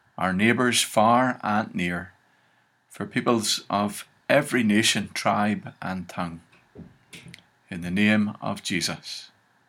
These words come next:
who taught us to pray, "Our Father, who art in heaven, hallowed be thy name. Thy kingdom come, thy will be done on earth as it is in heaven.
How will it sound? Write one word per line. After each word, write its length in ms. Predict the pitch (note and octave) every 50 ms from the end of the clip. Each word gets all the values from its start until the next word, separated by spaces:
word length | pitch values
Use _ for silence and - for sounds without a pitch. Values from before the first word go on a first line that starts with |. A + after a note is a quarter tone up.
| _ _ _ _ _ _ _ _ _ _ _
who 100 | - E2+
taught 300 | F2 - - G#2 G#2+ G#2
us 120 | G2+ - -
to 100 | - A2
pray, 380 | - D#3 G#2+ E2+ D#2+ - - _ _ _ _ _ _ _ _ _ _ _ _ _ _ _ _ _ _ _ _ _ _ _ _ _ _ _ _ _ _ _ _ _
"Our 220 | - F2 G2 G#2 G2+
Father, 500 | - A2+ G2 F#2+ F#2 G#2 G2 G#2+ - - _ _ _ _ _ _ _ _ _ _ _ _ _ _ _ _
who 180 | - G2 F#2 F#2
art 180 | F#2+ G2+ G2+ A2+
in 80 | G#2+
heaven, 400 | F#2 G2+ F2+ E2 F2 E2+ F2 F2+ - _ _ _ _ _ _ _ _ _ _ _ _ _ _ _ _ _
hallowed 400 | - A#2+ B2+ C3+ C3+ B2 A2 -
be 140 | B2 A2+ G2+
thy 200 | G#2 G2+ G2 F#2+
name. 360 | F2+ F2 E2 E2+ E2 D#2+ - _ _ _ _ _ _ _ _ - _ _ _ _ _ _ _ _ _ _ _ _ _ _
Thy 180 | - G#2 A2+ A#2+
kingdom 360 | A#2 - B2 A2 G#2 A2 G#2
come, 440 | G2+ - A#2 G#2+ G#2 G#2 G2+ G2+ - - _ _ _ _ _ _ _
thy 300 | - G#2+ - A2+ A2+ A#2+
will 160 | A#2+ A#2 A#2 G#2
be 100 | G#2 G2+
done 440 | - G2 F#2+ F#2+ F#2+ F2+ F#2 - -
on 180 | - F#2 F#2 - -
earth 260 | G2 G#2+ A2 A2 - - -
as 160 | G2+ G#2 -
it 120 | G2 F#2
is 200 | - F#2+ F#2 -
in 60 | - F#2+
heaven. 300 | F2 E2+ E2 D#2+ -